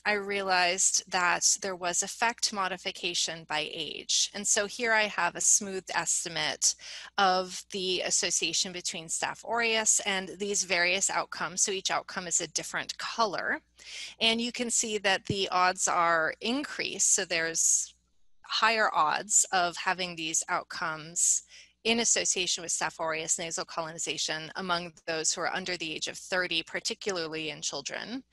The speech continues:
And I have it truncated at age five because it's very difficult to diagnose asthma before age five. And I have it truncated at age eighty-five because of the, the kind of increase in comorbidities, respiratory comorbidities in particular,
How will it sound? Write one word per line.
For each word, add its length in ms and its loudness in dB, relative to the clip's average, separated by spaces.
And 380 4
I 140 4
have 400 2
it 500 0
truncated 680 2
at 160 2
age 320 0
five 460 0
because 260 -6
it's 180 -6
very 200 0
difficult 540 -6
to 100 -6
diagnose 640 -2
asthma 540 0
before 320 -6
age 320 -2
five. 500 -2
And 100 2
I 40 4
have 200 2
it 100 2
truncated 640 2
at 160 -2
age 440 0
eighty-five 760 2
because 360 -4
of 100 -6
the, 160 -2
the 240 -4
kind 160 -6
of 240 -12
increase 600 0
in 100 -8
comorbidities, 1120 -2
respiratory 560 -2
comorbidities 800 -8
in 60 -14
particular, 600 -10